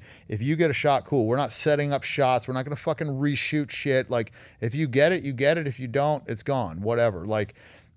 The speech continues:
and I think because of that, I think the stuff was, you know, very authentic and it, it was organic. And I think, like, the internet just sees through bullshit. I think that's why, like,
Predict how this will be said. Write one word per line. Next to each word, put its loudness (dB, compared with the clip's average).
and 2
I 2
think -4
because -2
of 0
that, 0
I -2
think -6
the -8
stuff -2
was, -4
you -8
know, -6
very -2
authentic -6
and -8
it, -14
it -8
was -6
organic. -4
And -6
I -2
think, -8
like, 0
the -8
internet -2
just -8
sees -6
through -4
bullshit. -6
I -6
think -8
that's 0
why, 4
like, 2